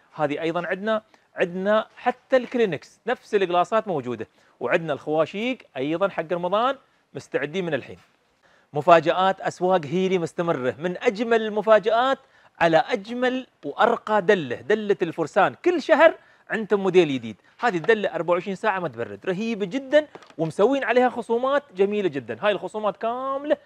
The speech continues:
على دلل الفرسان، معروفة جدًا. وفوق هذا الخصومات أيضًا على كل طقم تدخل في السحب على آيفون ثلاثة عشر.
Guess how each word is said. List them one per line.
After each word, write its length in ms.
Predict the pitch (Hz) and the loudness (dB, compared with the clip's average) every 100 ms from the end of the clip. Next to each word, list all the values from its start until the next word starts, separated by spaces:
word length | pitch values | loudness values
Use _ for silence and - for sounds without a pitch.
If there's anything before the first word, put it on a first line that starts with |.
| _ _ - | _ _ -4
على 240 | 156 170 | 0 2
دلل 280 | 170 214 208 | 4 2 2
الفرسان، 460 | 190 180 - 160 120 269 | 0 -4 2 2 2 -2
معروفة 360 | 269 277 247 | 0 0 0
جدًا. 360 | 226 240 160 127 - - - | -4 -2 -2 -2 -4 -12 -2
وفوق 420 | 165 285 320 254 | 2 8 8 8
هذا 280 | 254 214 160 | 6 6 4
الخصومات 640 | 135 190 220 247 302 302 - _ _ _ 165 | -4 -4 -2 2 4 2 -2 _ _ _ 0
أيضًا 460 | 180 151 135 123 120 _ _ _ _ _ _ _ _ _ _ _ _ _ - | 2 0 -4 -8 -14 _ _ _ _ _ _ _ _ _ _ _ _ _ 0
على 180 | 151 160 | 4 4
كل 180 | 214 220 | 0 2
طقم 340 | 233 233 269 - _ _ _ _ _ | 2 4 -2 -2 _ _ _ _ _
تدخل 380 | 202 - - 117 | -8 -6 -6 -6
في 80 | - | -6
السحب 420 | - 196 156 117 | -6 -2 -2 -2
على 220 | 131 139 | 0 0
آيفون 280 | 156 151 214 | 0 -4 -6
ثلاثة 340 | 170 143 - | -2 -4 -4
عشر. 200 | 90 - | -14 -14